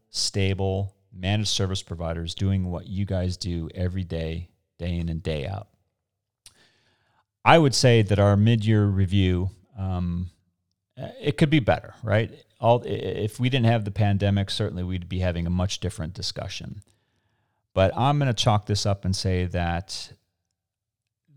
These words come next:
the, i-, if the worst isn't behind us, then certainly I would say, um, we, we've gone through a deep valley, and I think that we're coming out of it.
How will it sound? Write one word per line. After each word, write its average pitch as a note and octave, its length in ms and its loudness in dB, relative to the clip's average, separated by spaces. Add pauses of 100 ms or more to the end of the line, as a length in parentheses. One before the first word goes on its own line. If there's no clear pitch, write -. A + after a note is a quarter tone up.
(180)
the, G2+ 320 -2
i-, G#2 160 -4
if G#2 160 -8
the G#2 100 -2
worst C3 420 -2
isn't G#2+ 320 -4
behind G2 640 0
us, F#2 280 -6
then F#2 260 -4
certainly G2 800 -2
I G2 180 -4
would F#2+ 180 -6
say, E2+ 480 -6 (840)
um, F2 580 -6 (1600)
we, A#2 100 -12
we've A#2 260 -6
gone C#3 240 4
through A2 200 -2
a F#2+ 40 2
deep G2 300 -4
valley, E2+ 640 -4
and F#2 100 -2
I F#2+ 100 2
think G#2+ 260 -4
that - 100 -8
we're F#2 100 -8
coming E2 400 -6
out C#2+ 220 -8
of - 80 -14
it. - 180 -14